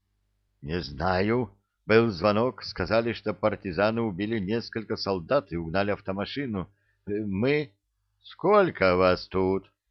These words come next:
«Все. Больше не скажет ничего.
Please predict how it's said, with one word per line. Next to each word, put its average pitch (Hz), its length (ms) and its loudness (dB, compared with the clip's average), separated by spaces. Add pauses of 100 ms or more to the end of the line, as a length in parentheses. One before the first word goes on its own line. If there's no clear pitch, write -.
(840)
«Все. 165 420 0 (420)
Больше 165 760 4
не 90 160 -2
скажет 98 580 -2
ничего. 73 600 -8